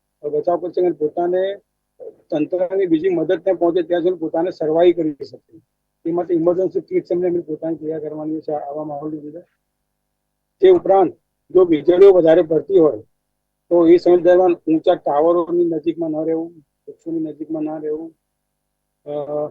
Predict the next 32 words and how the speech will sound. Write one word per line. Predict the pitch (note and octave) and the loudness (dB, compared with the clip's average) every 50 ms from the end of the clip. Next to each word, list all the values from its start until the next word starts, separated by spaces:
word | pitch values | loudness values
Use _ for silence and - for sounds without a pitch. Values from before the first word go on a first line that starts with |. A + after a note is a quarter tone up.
| - _ _ _ _ _ _ _ | -12 _ _ _ _ _ _ _
આ | C#3 C#3+ | -4 -2
બધા | D3 D3 D#3+ D#3 D3+ | 0 0 0 -2 -2
ખાસ | - - E3 E3 D#3 - | 0 0 2 2 2 2
એમાં | E3+ D#3+ E3 D#3+ - | 0 2 2 0 0
તકેદારી | - D3+ - E3 D#3 D#3 D#3 D#3 D3+ | -4 -6 -6 -4 -2 0 2 2 2
રાખવાની | D3+ D3 - - D#3+ D#3 D#3 | 0 -2 -4 -4 -2 -2 0
હોય | D#3 D3+ D3 | 0 -2 -4
છે. | - D#3+ E3 E3 - _ _ _ _ _ _ _ _ _ | -4 -8 -14 -14 -14 _ _ _ _ _ _ _ _ _
જો | E3 E3 | 0 2
લાગે | D#3+ D#3 D3 D3 D#3 D#3 F3+ F3+ | 4 4 4 4 2 2 2 2
કે | F#3+ F3+ E3 - E3 | 2 0 0 -2 -4
નજીકમાં | D#3+ D#3 D3+ E3+ E3 F3+ F3 | -4 -2 -2 -2 0 0 0
વધારે | D#3 D3 C#3+ D#3 E3 F3 | 0 0 0 0 0 0
વીજળીઓ | E3 D#3+ D3 D#3 E3 E3 F3 D#3+ | 0 -2 -2 0 2 2 2 0
પડે | - - D3+ C#3 C#3 E3+ F3+ E3 | 0 -4 -4 -2 -2 -2 -2 -2
છે | E3 E3 | -4 -4
અને | D#3 D#3 D#3 D#3 | -4 -4 -6 -8
ક્યાંક | - - F3 F3 E3 | -6 -6 -6 -6 -6
વીજળી | D#3+ D#3+ C#3+ E3 F3 | -8 -10 -8 -8 -10
પડી | - - D#3 D#3 | -8 -8 -8 -8
શકે | D3 D#3 D#3 D#3+ | -8 -10 -12 -14
સંભાવના | D3+ _ C3+ C#3+ D#3 D#3+ D#3+ D3+ | -14 _ -12 -8 -6 -6 -6 -6
લાગે | C#3 C3 C#3 D3 F3+ E3 A#2+ - _ _ _ _ _ _ _ _ _ _ _ _ _ _ _ _ _ _ _ _ - | -8 -12 -8 -6 -6 -6 -6 -8 _ _ _ _ _ _ _ _ _ _ _ _ _ _ _ _ _ _ _ _ -4
તો | F3+ F3 E3+ | -2 -2 -2
જમીન | - E3+ D3+ D#3+ F3 F3 | -2 -2 0 0 0 0
પર | E3 F3+ F3+ F3 | 0 -2 -4 -2
બેસી | D#3 D3 D3 - - F#3+ F3 | 0 -2 -2 -2 -4 -4 -2
જવું | F3+ F3+ F3+ F#3+ F#3 | 0 0 0 -2 -4
તે | - - D#3 D#3 | -6 -8 -8 -6
વધારે | D3 D3+ D3 D3+ D3+ D#3 E3 E3 E3 E3 E3 E3 D3+ | -6 -6 -4 -4 -4 -2 -2 -2 -2 -4 -4 -4 -6
હિતાવહ | B2 C#3 - - D#3+ E3 E3+ E3 D#3+ | -8 -8 -4 -2 0 0 0 0 0
રહેશે, | E3 D3+ - - E3 | -2 -4 -6 -8 -12